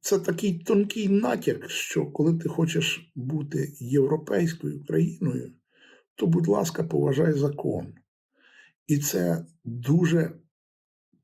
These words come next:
я б сказав, ну,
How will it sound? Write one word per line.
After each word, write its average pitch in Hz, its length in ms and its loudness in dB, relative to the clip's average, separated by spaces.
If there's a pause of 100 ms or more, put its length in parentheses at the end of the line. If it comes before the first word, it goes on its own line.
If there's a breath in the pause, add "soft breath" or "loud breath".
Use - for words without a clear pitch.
(220)
я 139 100 2
б 135 60 -6
сказав, 135 500 -2 (680)
ну, 123 560 -6